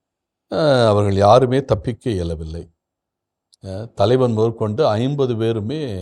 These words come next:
இந்த, அஹ், யாவையினுடைய அந்த செயலுக்கு அவர்களால் தப்பிக்க முடியவில்லை. ஏனென்றால், அவர்கள் இறைவாக்கினரை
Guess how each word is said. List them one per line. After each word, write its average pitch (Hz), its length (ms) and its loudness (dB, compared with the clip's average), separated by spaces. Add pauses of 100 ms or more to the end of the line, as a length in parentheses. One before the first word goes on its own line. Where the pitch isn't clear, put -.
(600)
இந்த, 98 200 -6 (1700)
அஹ், 95 200 -10
யாவையினுடைய 101 720 0 (800)
அந்த 92 460 -4
செயலுக்கு 131 640 2 (440)
அவர்களால் 98 480 0
தப்பிக்க 107 380 -6
முடியவில்லை. 87 580 -8
ஏனென்றால், 98 540 -6
அவர்கள் 104 360 -6 (500)
இறைவாக்கினரை 147 1000 6